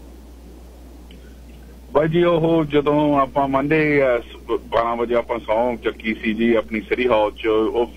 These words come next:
ਕਿਹੜੀ feeling, you know, ਆਪਣੀ ਭਾਈਚਾਰੇ ਨੇ ਮੈਨੂੰ ਉੱਥੇ ਪਹੁੰਚਾਇਆ ਜੀ,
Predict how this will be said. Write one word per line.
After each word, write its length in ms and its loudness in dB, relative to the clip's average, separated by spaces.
ਕਿਹੜੀ 200 2
feeling, 480 -2
you 720 -14
know, 80 2
ਆਪਣੀ 680 0
ਭਾਈਚਾਰੇ 500 0
ਨੇ 140 0
ਮੈਨੂੰ 300 2
ਉੱਥੇ 220 -2
ਪਹੁੰਚਾਇਆ 540 0
ਜੀ, 340 -2